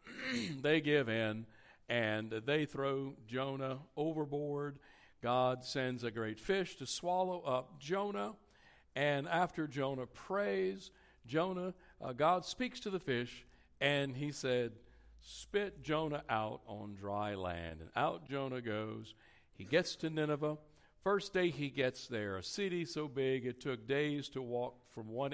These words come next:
end to the other. Jonah cries out that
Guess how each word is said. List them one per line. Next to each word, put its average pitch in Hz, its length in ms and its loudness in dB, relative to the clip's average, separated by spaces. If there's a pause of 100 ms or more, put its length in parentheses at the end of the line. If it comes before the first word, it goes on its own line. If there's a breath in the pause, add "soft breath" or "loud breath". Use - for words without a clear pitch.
end 117 360 -4
to 110 100 -12
the 98 240 -10
other. 98 320 -6 (580 soft breath)
Jonah 175 500 0 (260 soft breath)
cries 202 720 0
out 143 540 0 (560 soft breath)
that 113 280 2